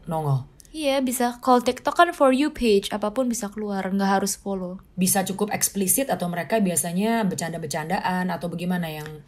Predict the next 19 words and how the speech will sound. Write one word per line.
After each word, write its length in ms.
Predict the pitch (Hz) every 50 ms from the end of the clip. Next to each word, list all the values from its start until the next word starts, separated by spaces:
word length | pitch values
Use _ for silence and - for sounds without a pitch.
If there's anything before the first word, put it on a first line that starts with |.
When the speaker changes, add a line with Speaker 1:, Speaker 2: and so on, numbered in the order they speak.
| - -
Speaker 2:
Tapi 320 | 240 240 247 - 330 311 160
Speaker 1:
menurut 220 | 156 151 151 143
Anya? 160 | 156 143 139 139
Speaker 2:
semua 380 | 139 262 254 247 254 294 320 330
kembali 400 | - 285 226 214 214 214 214 202
ke 80 | 214 220
algoritma 800 | - 190 214 208 208 214 208 208 208 202 208 208 202 202 196
orang 160 | 202 202 196
masing-masing 640 | 196 196 196 - 214 196 196 185 185 190 - 233 220
sih 160 | 226 196 214 208
punya 400 | 208 208 196 190 185 185 185 180
TikTok. 540 | 180 - 180 - - - 196 190 196 - -
TikTok 320 | 208 202 - 208 202 208
Anya 240 | 202 190 196 202 196
sendiri 480 | 196 214 208 202 202 202 254 262 240
nggak 220 | - 220 202 196 196
muncul 320 | 196 196 196 185 196 196 190
eksplisit. 800 | - - - - - 185 208 220 - - 208 196 202 208 208 -
Paling 420 | - 202 202 220 240 262 277 269